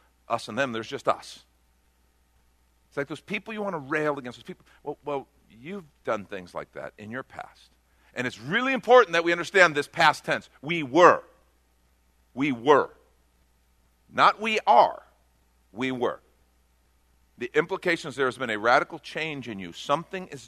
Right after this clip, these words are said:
different. Something changed. You were this way. You are not now. We're not supposed to stay that way. I think there's a lot of people who just go, "Well, we're sinners, can't do anything about it, so if you can't beat 'em, join 'em and <laughs> jump in."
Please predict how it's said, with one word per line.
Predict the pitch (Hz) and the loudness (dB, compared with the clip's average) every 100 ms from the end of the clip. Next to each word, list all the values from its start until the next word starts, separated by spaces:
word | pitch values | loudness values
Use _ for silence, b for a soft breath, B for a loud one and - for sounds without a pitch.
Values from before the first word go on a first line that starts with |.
| - | -12
different. | 151 - 151 | -12 -12 -14
Something | 151 147 | -14 -12
changed. | 139 - b | -14 -14 b
You | 156 139 | -8 -8
were | 127 180 214 | -2 4 4
this | 165 147 | 2 -4
way. | 147 139 | -2 -2
You | 143 143 | -2 2
are | 151 147 | 2 4
not | 131 | 0
now. | 131 117 | 2 2
We're | 123 | 0
not | 165 | -4
supposed | 170 160 | -6 -12
to | 135 | -12
stay | - - 170 139 | -16 -4 0 2
that | 104 101 85 | 0 -2 -4
way. | 85 62 - _ _ _ _ _ _ _ _ _ _ _ _ _ _ _ - | -8 -12 -16 _ _ _ _ _ _ _ _ _ _ _ _ _ _ _ -16
I | |
think | 120 131 | -14 -12
there's | 120 | -4
a | |
lot | 120 127 | 0 0
of | |
people | 135 120 | -2 -8
who | |
just | 113 135 | -10 -8
go, | |
"Well, | 135 180 190 185 | 0 2 4 2
we're | 170 | 0
sinners, | - 185 180 | -8 -8 -8
can't | - 175 | -4 -4
do | 180 | -4
anything | 180 180 | -6 2
about | 196 196 | 4 4
it, | - | 0
so | 165 180 175 | 4 4 4
if | - - _ - | 0 -20 _ -6
you | |
can't | 190 190 | 2 2
beat | 190 233 | 2 0
'em, | |
join | 185 262 | 6 8
'em | 233 147 | 8 2
and | 113 | -2
<laughs> | 143 156 139 113 | 8 8 8 4
jump | - 120 113 | 0 -4 -2
in." | 82 | -6